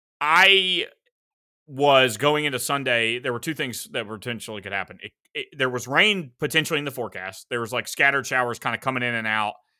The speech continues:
It rained Saturday night pretty hard at the track and washed all the rubber off. So you're like, "Oh man, if it rains, there's gonna be chaos,"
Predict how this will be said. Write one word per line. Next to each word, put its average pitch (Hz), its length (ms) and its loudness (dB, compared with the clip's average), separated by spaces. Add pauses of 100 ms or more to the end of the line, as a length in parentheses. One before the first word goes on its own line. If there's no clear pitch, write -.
(220)
It 123 180 -2
rained 147 340 4
Saturday 143 460 2
night 113 380 0 (360)
pretty 131 200 -2
hard 120 420 -2 (320)
at 117 140 -2
the - 60 -20
track 127 400 -2
and 110 100 -8
washed 113 320 -4
all 113 80 -4
the 104 60 -8
rubber 101 280 -4
off. 98 220 -4
So 113 100 -12
you're 107 140 -6
like, 95 100 -6
"Oh 107 140 2
man, 104 160 -2
if 98 100 -6
it 101 60 -14
rains, 113 340 -2
there's 101 120 -8
gonna 101 100 -10
be 92 80 -10
chaos," 117 500 2